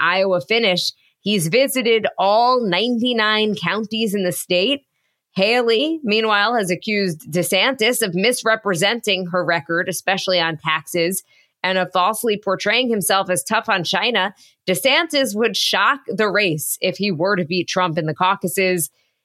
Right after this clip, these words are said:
It would be pretty remarkable, but anything can happen, having seen late surges in other contests.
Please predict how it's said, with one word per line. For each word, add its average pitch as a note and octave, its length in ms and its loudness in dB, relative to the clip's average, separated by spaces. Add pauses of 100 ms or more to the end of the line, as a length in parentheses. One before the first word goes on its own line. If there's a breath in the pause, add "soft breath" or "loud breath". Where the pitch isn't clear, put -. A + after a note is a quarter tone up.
It G#3 160 2
would C4+ 240 2
be D#4+ 140 2
pretty C#4 260 0
remarkable, C4 600 2
but F#3 180 2
anything B3 480 0
can F#3+ 160 -2
happen, G#3 540 0
having F#3 420 -2
seen G3 400 -2
late F#3 260 -2
surges F#3+ 520 -2
in F3 80 -2
other E3 180 -2
contests. F3+ 840 -2